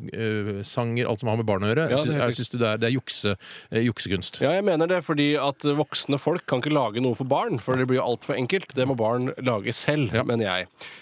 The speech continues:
Speaker 2: Og jeg har skrevet en, eh, et lite utdrag fra en barnebok,
Speaker 1: Ja.
Speaker 2: eh, som da liksom skal bli en hel bok, men jeg kan ikke lese hele, for det blir for kjedelig.
Speaker 1: Ja, ja, ja.
Speaker 2: Eh, bare for å vise hvor såre enkelt det er
Speaker 1: Mm.
Speaker 2: å lage underholdning for barn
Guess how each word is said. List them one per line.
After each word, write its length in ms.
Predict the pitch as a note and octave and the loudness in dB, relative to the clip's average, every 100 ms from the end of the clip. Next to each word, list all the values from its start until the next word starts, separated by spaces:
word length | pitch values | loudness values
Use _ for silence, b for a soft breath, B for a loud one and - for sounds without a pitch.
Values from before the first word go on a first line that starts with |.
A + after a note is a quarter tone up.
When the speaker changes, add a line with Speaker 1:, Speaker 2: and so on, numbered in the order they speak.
| B | B
Speaker 2:
Og 100 | E3+ | 0
jeg 120 | D#3+ | 2
har 100 | F3 | 0
skrevet 440 | F3 F#3+ C#3+ C3 - | -2 2 2 0 -2
en, 320 | C3 C#3 C#3+ | 0 2 2
eh, 480 | C#3+ C#3 C3+ C3 C3 | 2 2 2 0 0
et 80 | D3 | -4
lite 160 | D3 D#3 B2+ | -2 0 0
utdrag 260 | B2+ C#3 | 0 -2
fra 140 | C3+ C3 | 0 0
en 80 | C3+ | 2
barnebok, 540 | C3 A2+ C3 B3+ - - | 0 0 0 0 -4 -8
Speaker 1:
Ja. 100 | A2+ C#4 _ _ _ - | -10 -10 _ _ _ -4
Speaker 2:
eh, 400 | C3 B2 B2 A#2+ | 0 2 2 0
som 220 | A2+ - B2 | 0 0 0
da 160 | A2+ | 0
liksom 200 | A#2 A2+ A2 | 0 -4 -6
skal 120 | B2 | -4
bli 160 | A2 A#2+ | -2 -2
en 60 | |
hel 120 | A#2 A2+ | 0 0
bok, 220 | C3+ - | 0 0
men 80 | C3+ | 0
jeg 40 | |
kan 100 | A#2 | -2
ikke 140 | - B2 | -2 -2
lese 140 | G#2+ A#2 | -2 0
hele, 180 | A2+ B2 | -2 -4
for 80 | |
det 40 | B2+ | -2
blir 100 | A#2 | 0
for 40 | |
kjedelig. 300 | D#3+ C#3 B3 - | 2 2 0 0
Speaker 1:
Ja, 100 | C3 | 0
ja, 320 | D#3 C#3+ D3+ F3 | 2 0 -2 -2
ja. 60 | - | 2
Speaker 2:
Eh, 460 | D#3+ E3 E3 E3 D#3+ | 2 4 2 2 2
bare 160 | D#3+ | 0
for 80 | D3 | 2
å 100 | D#3 | 0
vise 380 | D#3 C3+ - - C#3 | 2 2 0 0 2
hvor 240 | C3 C#3+ | 4 2
såre 480 | C3 - C#3+ A#2+ A#2+ | 0 0 2 2 2
enkelt 240 | G#2+ C3+ | 0 -2
det 100 | C3 | 0
er 260 | B2+ C3+ C#3+ | 2 2 0
Speaker 1:
Mm. 100 | C3+ | 0
Speaker 2:
å 100 | C3 | 2
lage 480 | B2 B2 G2+ G2 A2+ | 2 2 0 0 0
underholdning 640 | A#2 A2 G2 G#2 G#2+ A2 | 2 2 0 0 -2 -2
for 160 | - B2 | -2 -2
barn 300 | A2+ A#2 C3 | 2 2 2